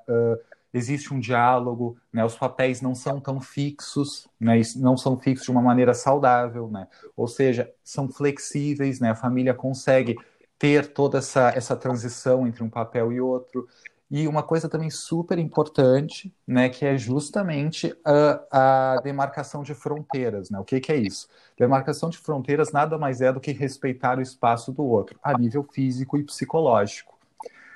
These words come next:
né? Por exemplo, a, a nível psicológico é respeitar o espaço do outro em nível de pensamento,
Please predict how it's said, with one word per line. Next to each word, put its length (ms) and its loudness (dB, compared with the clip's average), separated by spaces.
né? 280 -4
Por 140 2
exemplo, 520 2
a, 280 2
a 20 2
nível 300 -2
psicológico 880 0
é 140 0
respeitar 440 -6
o 60 -2
espaço 480 -4
do 100 -6
outro 300 -2
em 80 -6
nível 220 -6
de 100 -10
pensamento, 800 -6